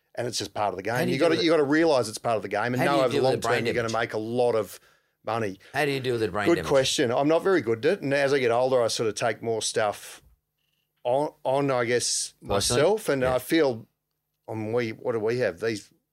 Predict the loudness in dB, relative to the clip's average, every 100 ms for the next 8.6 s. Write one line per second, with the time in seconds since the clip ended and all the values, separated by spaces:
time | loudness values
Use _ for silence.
0 | _ -10 -6 -6 -4 -4 -4 -6 -8 -8
1 | -6 -6 -6 -2 -2 -2 -4 -4 -6 -6
2 | -6 -4 -4 -2 0 0 -2 -2 -6 -14
3 | -20 -14 -6 -2 -2 0 2 2 -2 _
4 | _ -4 -2 0 0 2 2 2 0 -4
5 | -2 0 0 -2 -4 -4 -2 -2 -4 -4
6 | -6 -6 -4 -4 -4 -2 -2 2 2 0
7 | -2 -8 -10 -20 _ _ _ 0 4 4
8 | 4 2 0 0 0 0